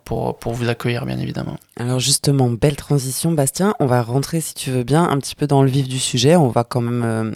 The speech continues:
Speaker 2: de cet événement, dès un an. Tu
Speaker 1: Ouais.
Speaker 2: veux bien nous en dire un petit peu plus ? Qu'est-ce
Speaker 1: Carrément.
Speaker 2: qui va se passer sur cette journée ? Bien sûr, vous pourrez retrouver tout le programme. Euh,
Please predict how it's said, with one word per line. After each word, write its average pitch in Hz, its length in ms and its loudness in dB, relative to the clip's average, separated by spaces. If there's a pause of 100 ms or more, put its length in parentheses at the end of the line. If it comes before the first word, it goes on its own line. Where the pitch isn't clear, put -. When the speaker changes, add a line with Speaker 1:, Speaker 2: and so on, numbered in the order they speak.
Speaker 2:
de 135 380 -2
cet - 340 -6
événement, 135 420 2 (120)
dès 135 120 2
un 135 200 2
an. 185 100 -6 (100)
Tu - 120 -4
Speaker 1:
Ouais. 120 120 2
Speaker 2:
veux 127 60 -2
bien 147 140 0
nous 143 200 -2
en 143 60 0
dire 143 220 -6
un 147 80 -4
petit - 180 -10
peu 165 100 -4
plus ? - 300 -4 (380)
Qu'est-ce 110 180 -6
Speaker 1:
Carrément. - 80 -10
Speaker 2:
qui 147 80 0
va 117 100 4
se - 100 -4
passer - 300 -2
sur 147 220 -6
cette 180 260 -6
journée ? 131 340 0 (360)
Bien 131 100 4
sûr, 180 180 4
vous 175 100 4
pourrez 127 200 2
retrouver 127 400 0
tout - 200 -12
le 139 40 -10
programme. 135 540 -2
Euh, 120 140 0